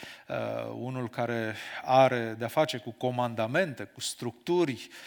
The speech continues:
uh, și solicită și, uh, un echipament adecvat al, uh, credinciosului pentru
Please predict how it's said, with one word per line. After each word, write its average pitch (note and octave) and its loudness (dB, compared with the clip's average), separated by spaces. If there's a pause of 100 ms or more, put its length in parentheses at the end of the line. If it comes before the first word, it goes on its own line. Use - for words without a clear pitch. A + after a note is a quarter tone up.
(240)
uh, A#2+ -4
și D#3 -4 (380)
solicită C#3+ -6
și, F#3+ -8
uh, C#3 -4
un B2 -6
echipament B2+ -4
adecvat A#2 2
al, A2+ -4
uh, G#2+ -4
credinciosului A2 -8
pentru A#2 -10